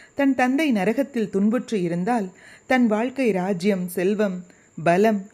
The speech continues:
மற்றும் ஒரு மகனின் செல்வாக்கு ஆகிய அனைத்துமே பயனற்றது என்று எண்ணினார். ஆகையால் அனைத்து கற்றறிந்த அந்தணர்களிடத்திலும் பரிதாபமாக வேண்டினார், "தயவு செய்து என் தந்தையை நரகத்தின் பிடியிலிருந்து விடுவிப்பதற்கான வழிமுறையை கூறுங்கள்."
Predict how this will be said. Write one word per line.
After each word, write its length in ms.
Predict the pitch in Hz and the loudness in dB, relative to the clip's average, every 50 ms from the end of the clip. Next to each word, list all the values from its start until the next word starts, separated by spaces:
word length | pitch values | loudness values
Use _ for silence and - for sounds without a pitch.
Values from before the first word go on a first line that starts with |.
| _ - | _ -8
மற்றும் 420 | - 185 190 185 - 214 202 - - | -6 -6 -4 -2 -2 -2 -2 -2 -2
ஒரு 180 | - 190 180 175 | 0 0 2 0
மகனின் 440 | 170 165 170 233 240 247 226 190 - | 0 0 0 2 2 2 2 0 -2
செல்வாக்கு 760 | - 175 170 190 202 233 226 220 220 180 170 156 - - - | -2 -4 -2 0 0 0 0 0 -2 -4 -4 -4 -6 -8 -8
ஆகிய 380 | - 175 180 180 180 190 180 160 | -6 -4 -4 -4 -2 -2 -2 -2
அனைத்துமே 640 | 147 147 170 190 - - 220 202 240 247 208 214 - - - - - _ - | -2 -4 -4 -4 -2 -2 0 0 0 0 -2 -4 -8 -14 -20 -20 -16 _ -4
பயனற்றது 680 | 196 196 220 277 320 302 226 - - 208 175 156 190 214 | 0 0 2 2 2 0 -2 0 0 -2 0 0 0 0
என்று 280 | 208 175 160 - 240 233 | 0 -2 -2 -2 -2 -2
எண்ணினார். 500 | 196 185 175 180 180 165 156 - - - _ _ - - - - - | 0 0 -2 -2 -2 -2 -4 -6 -10 -18 _ _ -20 -20 -20 -20 -16
ஆகையால் 600 | - - 165 175 - 220 220 233 240 226 190 196 - - _ _ | -10 -10 -8 -2 2 4 4 6 4 2 0 -4 -8 -18 _ _
அனைத்து 440 | - 175 226 240 311 381 - - 220 | -4 -2 0 0 -2 -2 -4 -6 -4
கற்றறிந்த 640 | - 190 175 - - 269 247 254 254 269 294 - - - | -4 -4 -4 -2 -2 -2 0 0 0 0 -2 -2 -4 -4
அந்தணர்களிடத்திலும் 1080 | 175 180 196 233 247 247 220 214 202 180 170 160 180 180 - 214 208 247 226 208 208 - _ - | -4 -2 0 2 2 2 0 0 0 0 0 0 -2 -2 0 0 2 2 0 0 -4 -8 _ -8
பரிதாபமாக 760 | 175 151 165 202 202 - - 170 180 165 165 139 139 202 196 | -6 -4 -2 0 2 2 2 2 0 -2 -2 -4 -4 -4 -4
வேண்டினார், 460 | 202 190 185 175 175 170 165 160 - - _ - - - - _ - 165 | -2 -2 -4 -4 -4 -4 -6 -6 -8 -12 _ -20 -20 -20 -20 _ -6 -2
"தயவு 300 | 180 185 220 269 285 330 | 0 0 0 0 -2 -4
செய்து 480 | 311 - 202 208 160 170 175 165 - - - _ - | -4 -2 -2 -2 0 0 -2 -2 -4 -10 -16 _ -4
என் 200 | 254 254 247 240 | -2 0 0 2
தந்தையை 480 | 240 226 226 254 311 302 294 262 214 | 2 0 0 2 0 0 -2 -2 -2
நரகத்தின் 600 | 170 151 156 208 240 269 277 - - 233 214 196 | -2 -2 -2 -2 -2 -2 -4 -4 -2 -4 -2 -2
பிடியிலிருந்து 760 | - 170 165 202 226 220 214 185 175 165 165 160 165 - - - - - - _ - 185 | -2 -2 -2 0 0 0 0 0 0 -2 -2 -2 -4 -4 -6 -10 -18 -20 -18 _ -2 0
விடுவிப்பதற்கான 840 | 214 190 226 233 247 247 - 277 269 302 302 - 247 214 190 175 165 | 2 2 2 0 0 -2 -2 0 0 0 -2 -2 -4 -4 -2 -2 -2
வழிமுறையை 600 | 156 156 175 226 254 247 220 196 170 170 175 - | 0 0 0 2 2 2 2 0 0 -2 -4 -4
கூறுங்கள்." 580 | - 175 175 175 175 170 156 160 156 147 139 | -2 0 0 0 0 0 -2 -2 -2 -2 -2